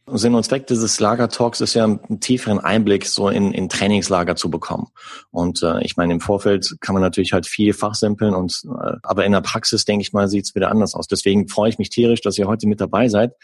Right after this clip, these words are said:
und vielleicht so ein bisschen über eure Eindrücke aus den letzten Tagen halt berichten könnt. Ich hätte gesagt, ja, fangen wir mit dir, Norbert, an,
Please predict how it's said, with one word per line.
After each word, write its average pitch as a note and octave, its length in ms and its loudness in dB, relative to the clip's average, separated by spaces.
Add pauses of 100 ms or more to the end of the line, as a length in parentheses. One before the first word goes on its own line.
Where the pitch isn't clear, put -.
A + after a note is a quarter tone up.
(260)
und G2+ 180 -2
vielleicht G#2 280 0
so G#2+ 80 0
ein G2+ 100 2
bisschen G#2 220 0
über G2+ 180 2
eure G2+ 300 2
Eindrücke G#2 680 2 (340)
aus G2+ 160 -2
den G2+ 120 2
letzten G2 320 0
Tagen G2+ 320 0
halt F2 140 -2
berichten F#2 360 -2
könnt. - 400 -12
Ich - 140 -4
hätte C3+ 100 0
gesagt, A#2 380 0
ja, A2 260 2
fangen A2 180 0
wir G#2+ 60 4
mit G#2+ 200 2
dir, A2 120 4
Norbert, G#2 340 2
an, D3 200 2